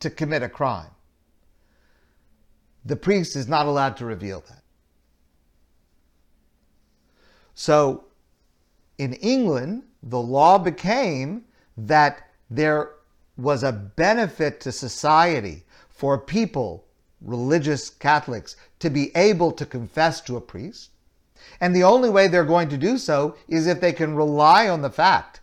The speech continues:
that the priest will never be obligated according to secular law to reveal what he has heard. And therefore, that conversation is privileged, meaning the confidentiality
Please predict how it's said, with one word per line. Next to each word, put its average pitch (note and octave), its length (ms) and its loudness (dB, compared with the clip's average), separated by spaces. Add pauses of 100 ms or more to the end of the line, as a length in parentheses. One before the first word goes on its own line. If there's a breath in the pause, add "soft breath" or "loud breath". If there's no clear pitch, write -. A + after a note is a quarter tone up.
(280 soft breath)
that D3 160 -2
the D3 80 -2
priest G3 460 -2
will D3+ 140 -2
never F3+ 380 -2
be D#3 260 -4
obligated E3 640 0
according D3+ 380 -2
to C#3 100 -6
secular C4 600 0
law A2 380 -4 (240 soft breath)
to F#3 100 -2
reveal E3 580 2
what C3+ 180 -2
he D3 200 -6
has C#3+ 220 -6
heard. A2+ 440 -14 (540 soft breath)
And A2 180 -10
therefore, C3 840 -4 (320 soft breath)
that D3+ 540 0
conversation C#3+ 1080 -4 (320)
is D3 340 -4 (140)
privileged, A#2 880 -6 (580)
meaning E3 540 -4 (500)
the B2+ 100 -8
confidentiality C#3 1160 -2